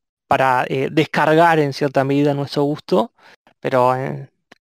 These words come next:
el, el origen es el mismo y todo, todo comienza, todo comienza aquí. Un abrazo muy grande y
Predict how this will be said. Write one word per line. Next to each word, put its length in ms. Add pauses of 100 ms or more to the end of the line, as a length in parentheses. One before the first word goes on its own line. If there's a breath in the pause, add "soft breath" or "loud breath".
(400)
el, 500
el 220
origen 500
es 160
el 120
mismo 600 (680 soft breath)
y 640
todo, 540
todo 380
comienza, 960 (160)
todo 300
comienza 380
aquí. 300 (1500 soft breath)
Un 200
abrazo 400
muy 200
grande 540
y 580